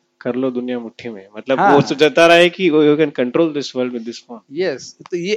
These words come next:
Speaker 2: आप कहीं पे भी आप देखेंगे इस प्रकार की भावना, जहाँ पे ये बोला जाए कि आप अपनी life के control में हैं, तो हम उसको बड़ी जल्दी स्वीकार कर लेते हैं,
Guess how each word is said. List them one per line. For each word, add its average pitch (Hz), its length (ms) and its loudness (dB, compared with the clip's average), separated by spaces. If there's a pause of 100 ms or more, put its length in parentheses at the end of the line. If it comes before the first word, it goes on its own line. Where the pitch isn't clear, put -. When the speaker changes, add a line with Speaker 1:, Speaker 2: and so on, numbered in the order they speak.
(120)
Speaker 2:
आप 170 220 -4
कहीं 175 260 -8
पे 233 120 -4
भी 220 140 -2
आप 202 160 2
देखेंगे 180 480 -6
इस 170 120 -6
प्रकार 156 360 -6
की 175 120 -8
भावना, 139 340 -10
जहाँ 147 260 -8
पे 156 120 -12
ये 160 60 -6
बोला 143 220 -4
जाए 156 160 -4
कि - 120 -18
आप 147 260 -2 (200)
अपनी 170 260 -8
life 147 280 -2
के 175 60 -6
control 156 400 -2
में 151 120 -6
हैं, 123 200 -8
तो - 400 -18
हम 147 80 -8
उसको 147 180 -6
बड़ी 143 160 -4
जल्दी 135 180 -6
स्वीकार 113 340 -12
कर 104 160 -18
लेते 95 300 -20
हैं, - 60 -20